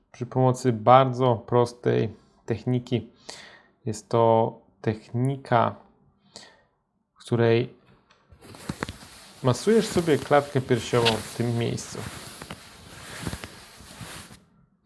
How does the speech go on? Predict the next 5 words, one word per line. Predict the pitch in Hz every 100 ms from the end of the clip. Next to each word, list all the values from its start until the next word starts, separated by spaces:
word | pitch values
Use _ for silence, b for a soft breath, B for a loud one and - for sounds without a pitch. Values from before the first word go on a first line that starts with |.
| - - - - -
Około | - - 139 135 131 120 B B B -
osiemdziesięciu, | 117 - 117 113 - 160 143
dziewięćdziesięciu | 123 123 120 - 147 143
procent | 131 - 135 - 123 110 - - _ - -
emocji | 120 131 131 - 123 98